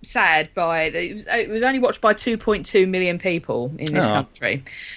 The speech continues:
Speaker 1: which I thought was a, a damn shame, because I
Speaker 2: Mm.
Speaker 1: think there was a lot of people who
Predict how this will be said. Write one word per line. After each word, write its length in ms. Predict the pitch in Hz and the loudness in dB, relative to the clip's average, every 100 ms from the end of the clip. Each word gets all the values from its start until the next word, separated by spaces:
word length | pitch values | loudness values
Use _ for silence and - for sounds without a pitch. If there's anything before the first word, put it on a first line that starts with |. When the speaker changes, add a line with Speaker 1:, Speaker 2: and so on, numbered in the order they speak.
| - | 2
Speaker 1:
which 180 | 208 | 4
I 120 | 220 208 | 6 4
thought 280 | 208 214 190 | 8 6 8
was 120 | 202 | 4
a, 160 | 202 - | 4 4
a 120 | 180 | 2
damn 400 | 180 - 196 190 | 2 2 4 4
shame, 520 | 196 190 165 147 156 - | 2 2 2 0 -4 -8
because 220 | - 147 | 4 8
I 100 | 143 | 8
Speaker 2:
Mm. 40 | 131 | 8
Speaker 1:
think 120 | - | 4
there 60 | |
was 100 | - 196 | -4 0
a 40 | |
lot 120 | - | 2
of 80 | 202 | 4
people 320 | 208 185 180 | 2 0 -4
who 360 | 170 185 175 | 2 2 4